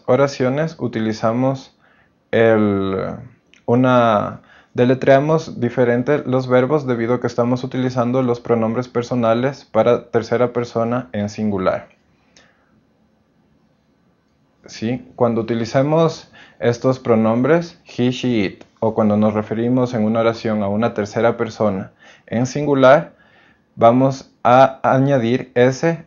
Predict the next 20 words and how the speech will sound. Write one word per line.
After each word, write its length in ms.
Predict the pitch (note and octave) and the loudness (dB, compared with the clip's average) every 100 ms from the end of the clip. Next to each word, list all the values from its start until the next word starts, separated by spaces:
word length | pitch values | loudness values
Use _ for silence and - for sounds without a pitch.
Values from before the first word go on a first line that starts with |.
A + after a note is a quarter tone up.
| - | 0
o 220 | B2 B2 | 6 8
E 240 | A#2+ A#2+ | 10 8
S 360 | A#2+ - F3 F3 _ _ _ _ _ _ | 6 0 -8 -8 _ _ _ _ _ _
al 360 | G#2 A2 G#2+ G#2 | 2 6 6 2
final 420 | A#2 A2 A2 A2+ | 0 0 2 2
del 200 | A#2+ B2+ | 0 2
verbo. 400 | D#3 E3 C#3+ - _ _ _ _ _ _ _ _ | 4 4 2 -8 _ _ _ _ _ _ _ _
En 160 | - A#2+ | -4 -2
este 260 | B2 C3 | 0 0
caso 320 | - B2 B2+ C3+ | 6 6 6 -2
tenemos, 400 | A#2+ A#2+ B2 B2 | -2 0 0 -4
"She 260 | - B2+ | -6 -6
cooks 380 | C3 C3+ C3+ - A#2 | 0 0 -2 -6 0
every 280 | B2 C#3 | 0 0
day". 380 | B2+ C3 D#3 D#3+ _ _ _ | 2 2 0 -4 _ _ _
Ella 340 | - A#2+ B2+ C3+ | 0 2 4 4
cocina 520 | B2 - A#2+ B2+ B2+ | 0 -2 -2 0 0
todos 180 | A#2+ C3 | 0 2
los 180 | C#3+ C3+ | 0 -2
días. 480 | C3+ D#3+ F3 - | 0 0 -2 -10